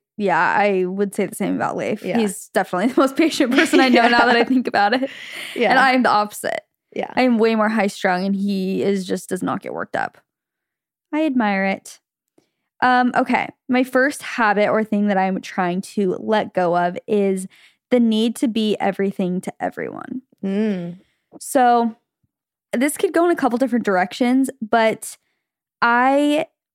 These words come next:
Speaker 1: I'm trying to prioritize, like, the way I spend my time and how I wanna spend it. And I'm kind of relating this more to work in this scenario. That's gonna mean, like, saying no to brands if I'm just like, "I don't really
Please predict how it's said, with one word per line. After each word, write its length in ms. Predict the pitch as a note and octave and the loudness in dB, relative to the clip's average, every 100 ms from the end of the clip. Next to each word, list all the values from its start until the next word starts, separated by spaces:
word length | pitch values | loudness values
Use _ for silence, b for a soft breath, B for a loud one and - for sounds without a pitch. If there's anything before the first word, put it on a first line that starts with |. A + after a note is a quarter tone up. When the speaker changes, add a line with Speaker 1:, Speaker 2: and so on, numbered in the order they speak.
| _ _ _ _ _ _ | _ _ _ _ _ _
Speaker 1:
I'm 120 | C4 | -2
trying 380 | - C4 C4 D4 | 0 2 2 2
to 160 | - E4+ | 0 -4
prioritize, 680 | - B3+ A3+ B3+ A#3 G#3+ G#3+ | 2 2 2 0 2 0 2
like, 240 | G#3 G#3 | -2 0
the 100 | G#3 | 0
way 180 | G#3 G3+ | 2 2
I 80 | G#3 | 2
spend 240 | - A3+ | 0 0
my 120 | G#3 | 0
time 520 | G#3 - F#3+ F#3 F#3 - | 0 -2 0 0 -2 -2
and 120 | A3 | -4
how 220 | - G#3+ | 0 2
I 100 | G#3+ | 2
wanna 260 | G#3+ G3+ G#3 | 2 0 -2
spend 440 | - - C4+ B3+ | -4 0 2 4
it. 220 | B3+ A#3+ - | 4 2 0
And 360 | A3+ D3 G3+ b b b b _ | 0 0 -2 b b b b _
I'm 180 | - C4+ | 0 0
kind 220 | C4+ D#4 | 2 0
of 80 | F4 | 2
relating 380 | A4 C#4 A3 A#3+ | 2 4 4 2
this 160 | A#3+ A#3 | 0 0
more 180 | G#3 G#3 | 0 0
to 120 | G#3+ | -2
work 400 | E3+ C#3 B2+ - _ - | -2 -2 -4 -6 _ -2
in 180 | G#3 F#3 | 0 0
this 140 | F#3+ | -2
scenario. 680 | - C#4 C4 C4+ C#4 C#4 D4 - _ | -2 0 2 2 2 2 -2 -8 _
That's 440 | A3+ A3+ A3+ A#3+ - | -2 2 2 0 2
gonna 200 | C4+ B3+ | 2 4
mean, 340 | A3+ G#3 G#3 | 2 2 2
like, 360 | G3 F#3 F3+ - | 2 0 -2 -8
saying 440 | - - B3 A#3 A3+ | -14 -2 0 2 2
no 240 | F#3+ F#3 | 2 0
to 100 | G3+ | -2
brands 380 | G3 F#3+ F3+ F3+ | 0 0 0 -4
if 100 | - | -2
I'm 140 | F3+ | -2
just 160 | G3 - | -2 -4
like, 160 | D#3 - | -4 -2
"I 80 | G3+ | -2
don't 200 | A3+ A3 | 0 0
really 500 | G3+ G3+ F#3+ F3+ G3+ | 0 0 0 -2 -6